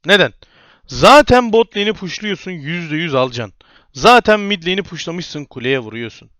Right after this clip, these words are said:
Bu dive'ı atmayıp adamları bekleyip kuleye vursalar şu an çok daha fazla şey kazanacaklardı.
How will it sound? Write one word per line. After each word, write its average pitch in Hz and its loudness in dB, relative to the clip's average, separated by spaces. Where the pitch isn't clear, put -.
Bu 175 -6
dive'ı 220 4
atmayıp 185 0
adamları 202 2
bekleyip 170 -8
kuleye 165 0
vursalar 170 -6
şu - -10
an 160 -8
çok 214 -2
daha 214 8
fazla 196 2
şey 208 -2
kazanacaklardı. 117 -4